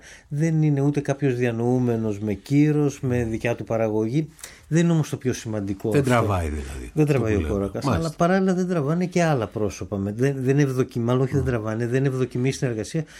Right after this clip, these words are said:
Speaker 1: και με άλλα πρόσωπα με πολύ μεγαλύτερη βαρύτητα. Με τον Χρήστο Λαμπράκη, με τον Λέοντα Καραπαναγιώτη και όλο τον κύκλο του
Speaker 2: Μμ.
Speaker 1: περιοδικού Εποχές, με τον
Speaker 2: Μμμ.
Speaker 1: Μάνο Παυλίδη,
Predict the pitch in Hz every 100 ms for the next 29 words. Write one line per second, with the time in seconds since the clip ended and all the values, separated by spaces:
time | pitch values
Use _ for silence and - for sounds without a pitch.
0 | - - 135 143 143 131 - 156 156 170
1 | 160 160 156 131 113 104 101 101 95 98
2 | 95 92 92 92 90 92 - - - 104
3 | 95 95 90 90 90 - 101 - 123 127
4 | 147 123 104 101 98 98 101 107 110 110
5 | - 113 110 123 127 131 120 123 107 120
6 | 131 127 123 120 113 135 127 120 - 110
7 | 95 107 107 113 123 120 120 110 113 117
8 | 127 120 127